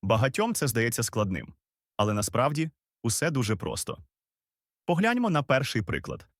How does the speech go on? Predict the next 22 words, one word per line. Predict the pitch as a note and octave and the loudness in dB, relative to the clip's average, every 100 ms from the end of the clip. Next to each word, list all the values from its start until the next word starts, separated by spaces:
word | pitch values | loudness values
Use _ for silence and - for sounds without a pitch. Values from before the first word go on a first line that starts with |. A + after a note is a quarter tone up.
| _ - | _ -2
Дві | F#2+ F#3 | 0 2
сьомих | A3 F#3+ F#3+ G3 - _ - | 2 0 2 0 -4 _ 0
плюс | D#3 G#3 | 2 2
чотири | - A#2 C#3 C#3 | 0 0 0 0
сьомих. | B2+ D#2+ C2 - - _ _ _ _ _ _ | -2 -4 -6 -12 -20 _ _ _ _ _ _
Уявіть | A2 A2 A#2 D#3+ | 2 4 2 0
собі | - B2 B2+ | -2 0 0
два | A#2 F#2+ A#2 C3 | 0 2 2 2
кола, | - D#3+ A2 B1 - _ - | 0 0 0 -6 -12 _ -2
поділені | A#2 A2+ F3+ F3+ D#3+ | 0 2 2 2 2
на | A2+ | 2
сім | G#2+ - G3+ C3+ | 0 0 0 2
рівних | C#3 C3+ | 0 -2
частин. | - C3 - D2+ A1+ _ _ _ _ _ _ _ _ | -2 -4 -2 -6 -6 _ _ _ _ _ _ _ _
У | - F#2 | -2 2
першому | A2 B2+ D#3+ D#3 | 2 2 0 0
з | C#3 | 0
них | D#3+ F3 _ _ | 0 -2 _ _
дві | F#2 G2 G#3 | -4 0 0
частини | - G3+ - D3+ | 0 -2 0 0
зафарбовано | C3+ A#2 A2+ G#2 G#2+ B2 D3 | 0 0 0 2 2 2 0
жовтим, | A2 D#2+ - C#2+ | 2 0 -2 -8